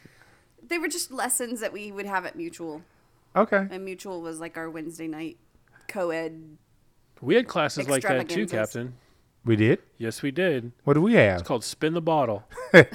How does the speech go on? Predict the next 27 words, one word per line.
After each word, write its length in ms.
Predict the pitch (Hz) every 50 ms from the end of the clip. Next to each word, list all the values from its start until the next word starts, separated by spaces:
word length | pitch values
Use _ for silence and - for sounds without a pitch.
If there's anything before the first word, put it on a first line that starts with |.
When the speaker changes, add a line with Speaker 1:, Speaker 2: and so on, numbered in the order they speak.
| - 175 202 320 349 185 - - -
Speaker 2:
Yeah, 180 | - 127 147 160
n-, 180 | 156 123 160 156 -
I 140 | 156 160 180
never 260 | 165 175 180 190 180
played 220 | - 196 185 185
Spin 140 | - - -
Speaker 1:
Seven 60 | - 156
Speaker 2:
the 40 |
Bottle. 140 | 156 147 117 101
Speaker 1:
minutes 140 | 95 90 -
in 60 | - -
the 60 | 131
Speaker 3:
Really? 120 | 170 214 226
Speaker 1:
closet 280 | 240 285 311 359 392 -
Speaker 2:
Really? 320 | - - 233 254 139 - -
Speaker 1:
in 100 | - 220
Speaker 3:
I 40 | 127
did 40 | -
a 80 | 214 226
Speaker 1:
heaven. 120 | 185 156
Speaker 3:
couple 260 | - 160 156 - 151
of 120 | 151 147 -
Speaker 1:
Seven. 200 | 170 190 175 147
Speaker 3:
times. 300 | 131 127 120 - - - -
Speaker 2:
Never 260 | 120 120 120 123 139
made, 180 | 143 147 - -
never 440 | 127 117 117 120 127 127 127 127